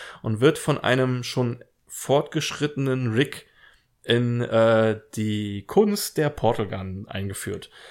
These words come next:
Ist aber nicht interessiert, sondern an seiner Familie interessiert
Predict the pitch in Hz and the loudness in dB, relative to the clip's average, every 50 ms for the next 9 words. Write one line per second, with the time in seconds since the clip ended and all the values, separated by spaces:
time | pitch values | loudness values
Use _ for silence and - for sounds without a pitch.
0 | - - - - 175 - - - 127 120 123 123 120 117 113 113 120 120 - - | -20 -8 -2 0 0 0 0 2 2 4 4 6 4 4 2 2 0 -2 -4 -6
1 | 120 - - 120 - - - 196 247 302 - - - _ _ _ - - - - | -8 -6 -4 -4 -2 -2 0 0 0 -2 -4 -8 -18 _ _ _ -20 -20 -10 -6
2 | - 110 104 101 101 98 104 101 98 98 101 98 98 95 92 90 90 - - - | -4 -2 -2 -2 -4 -4 -4 -6 -6 -4 -4 -4 -6 -6 -6 -8 -10 -10 -6 -4
3 | 107 101 110 139 160 180 190 185 180 175 175 165 - 160 147 - - 147 - - | -2 0 0 2 2 2 4 4 4 4 4 2 2 0 -2 -2 -2 -4 -2 0
4 | 156 147 147 147 - | 4 4 4 4 2